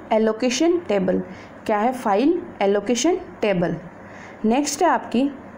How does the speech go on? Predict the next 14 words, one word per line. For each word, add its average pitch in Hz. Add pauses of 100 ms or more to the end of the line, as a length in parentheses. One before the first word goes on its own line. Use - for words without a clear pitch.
(320)
यूपीएस। 262 (260)
यूपीएस 277
की 370
फुल 277
फॉर्म 233
है 285 (680)
अनइंटरप्टेबल 247 (240)
पावर 196
सप्लाई। 175 (140)
क्या 185
है? 214 (380)
अनइंटरप्टेबल 233 (260)
पावर 202
सप्लाई। 165